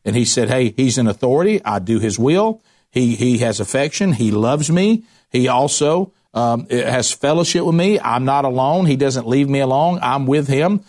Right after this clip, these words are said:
So the fourth thing that fatherhood applies from Jesus talking about his heavenly Father, which is our heavenly Father, is honor. Honor. God, God's will to exalt his Son. "Father," Jesus said,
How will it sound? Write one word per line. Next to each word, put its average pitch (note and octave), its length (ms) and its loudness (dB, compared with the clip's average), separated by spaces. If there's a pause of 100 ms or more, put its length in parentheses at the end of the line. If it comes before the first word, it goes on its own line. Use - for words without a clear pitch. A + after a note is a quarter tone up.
(160)
So - 140 -2
the B2+ 80 0
fourth G#3 420 0
thing C#3+ 320 0
that A#2 120 -2
fatherhood C3 420 0
applies B2+ 580 -2 (200)
from A#2+ 180 0
Jesus C3+ 320 0
talking B2+ 280 -2
about B2+ 340 -2
his A#2 220 -2
heavenly B2 260 0
Father, B2+ 340 -2
which A#2+ 200 0
is G#2+ 100 0
our B2+ 260 0
heavenly A#2 280 0
Father, A#2+ 420 -2 (160)
is F3+ 300 0
honor. G3 460 0 (1400)
Honor. F3+ 400 0 (260)
God, D3 560 0 (160)
God's D#3+ 680 0
will C#3+ 600 0 (300)
to C3+ 100 0
exalt A#2 540 -2
his E3 180 0
Son. A#2+ 420 0
"Father," F3 680 -2 (180)
Jesus A2+ 360 -2
said, B2 280 0